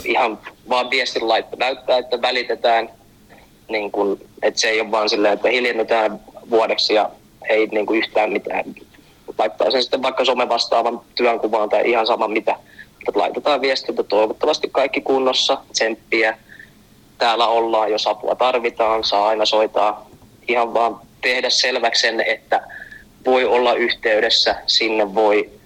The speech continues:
tota, noin, sieltä saa apua. Ja, tota, noin,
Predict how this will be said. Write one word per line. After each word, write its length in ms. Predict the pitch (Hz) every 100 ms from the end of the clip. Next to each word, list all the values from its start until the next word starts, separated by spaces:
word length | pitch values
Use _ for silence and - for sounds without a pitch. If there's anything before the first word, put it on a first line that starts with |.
| - -
tota, 400 | 104 90 - 95
noin, 540 | 101 101 101 104 - - - - - - - _ -
sieltä 340 | 120 113 110
saa 280 | 110 110 104
apua. 440 | 104 104 107 - - - - _ _ - -
Ja, 280 | 50 50 - - -
tota, 460 | - 78 - 76 -
noin, 460 | - 85 85 -